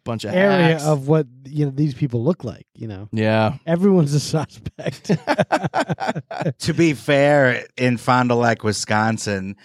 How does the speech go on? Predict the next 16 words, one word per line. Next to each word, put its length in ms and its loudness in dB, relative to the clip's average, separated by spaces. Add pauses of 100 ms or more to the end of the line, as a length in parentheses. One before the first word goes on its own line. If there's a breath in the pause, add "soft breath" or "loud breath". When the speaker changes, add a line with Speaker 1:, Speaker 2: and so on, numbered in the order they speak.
(220 soft breath)
Speaker 3:
half 360 0
the 120 -2
dads 720 -2
look 160 -4
exactly 560 -4
the 140 -10
same. 600 -6 (100)
Speaker 2:
Oh, 180 4
really? 320 0
Speaker 3:
The 80 -2
same 380 0
Speaker 2:
Yeah. 60 -12 (240)
Speaker 3:
camo 280 2
jacket. 800 0
Speaker 2:
Yeah. 380 0 (560)
Speaker 3:
Beard. 680 0